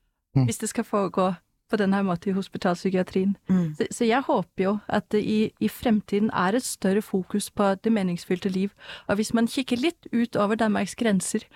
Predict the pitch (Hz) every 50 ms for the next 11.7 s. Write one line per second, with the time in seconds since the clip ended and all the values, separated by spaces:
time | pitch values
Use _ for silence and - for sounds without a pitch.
0 | - - - 214 - 262 247 - - 185 - - 214 214 208 202 - 208 196 196
1 | - - 208 208 226 - 202 202 226 214 - - - - _ _ _ - - 233
2 | 220 196 190 175 170 170 180 220 262 - _ - - - - - - - 208 214
3 | 226 208 196 - - 220 214 214 - - 196 220 220 - - 208 - _ - 214
4 | 226 226 214 202 214 208 220 214 202 254 294 - - - 185 175 180 - - 208
5 | 196 202 - - - 208 202 - - 202 175 - - 190 185 - 180 180 - 208
6 | 202 196 - - 202 202 196 196 202 - - - 202 180 196 - - 220 190 156
7 | 175 196 202 - - - - - - - - - - - 240 220 226 - - -
8 | - 208 208 196 - 208 214 208 202 _ _ _ _ - - 220 214 _ - -
9 | - - 226 208 - - 220 208 202 196 190 170 _ _ - _ _ _ _ _
10 | _ - - 233 240 233 - 294 262 208 190 185 185 - - - 190 - - -
11 | 240 302 - - _ - - - 214 - 190 190 214 269